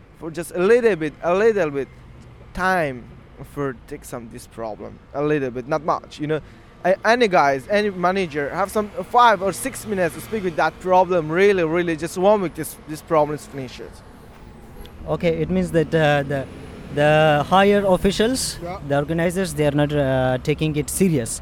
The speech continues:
Speaker 1: Yeah.
Speaker 2: They think that, yes, uh, the, uh, the facilities, the, the problems which the, uh, the, the refugees or the Upadhyaya members, the organizers are, uh, making the complaints. So they think that it is not so, that much serious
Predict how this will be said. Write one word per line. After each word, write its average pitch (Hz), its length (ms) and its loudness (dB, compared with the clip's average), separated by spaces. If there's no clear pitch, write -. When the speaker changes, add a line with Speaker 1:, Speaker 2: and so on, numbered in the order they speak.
Speaker 1:
Yeah. 180 180 -10
Speaker 2:
They 156 120 2
think 185 240 0
that, 170 160 -2
yes, 165 260 -2
uh, 151 340 2
the, 151 220 -4
uh, - 220 -10
the 151 80 0
facilities, 190 760 -2
the, 147 460 -4
the 143 80 -2
problems 190 720 0
which 151 240 -6
the, 147 160 -2
uh, 139 540 -6
the, 135 160 -6
the 139 100 0
refugees 170 680 -2
or 135 80 -8
the 135 240 -4
Upadhyaya 143 500 -2
members, 156 560 0
the 143 120 -4
organizers 139 540 -4
are, 139 120 -4
uh, 131 100 -6
making 156 540 -2
the 131 100 -2
complaints. 151 500 -6
So 151 300 -2
they 156 220 -2
think 190 220 -2
that 165 140 -2
it 185 160 -4
is 170 140 -2
not 160 220 -2
so, 156 260 -4
that 165 180 0
much 185 160 0
serious 196 480 0